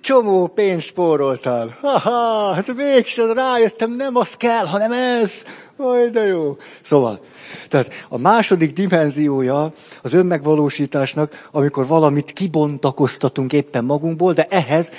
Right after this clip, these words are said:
már nyilvánvaló egy kifelé irányultságra is szükség van. És a harmadik dimenzió, ami miatt ezt, ö, ö, ide hozzuk és citáljuk, az az öntranszcendencia.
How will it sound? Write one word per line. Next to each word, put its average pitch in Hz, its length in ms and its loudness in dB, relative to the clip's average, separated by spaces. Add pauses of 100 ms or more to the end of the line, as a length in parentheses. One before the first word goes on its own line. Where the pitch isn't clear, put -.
már 151 200 4
nyilvánvaló 156 440 0
egy 143 120 0
kifelé 156 380 -2
irányultságra 135 840 0
is 123 100 -2
szükség 120 440 -4
van. 101 260 -8 (1300)
És - 160 -2
a 151 60 2
harmadik 196 540 2
dimenzió, 156 680 0
ami 151 200 -2
miatt 170 420 0
ezt, 156 260 -2 (120)
ö, 151 220 -4 (300)
ö, 160 80 -6
ide 165 260 -2
hozzuk 147 540 -2
és 131 160 -4
citáljuk, 143 680 -4 (420)
az 170 340 2 (160)
az 147 140 -6
öntranszcendencia. 131 1400 0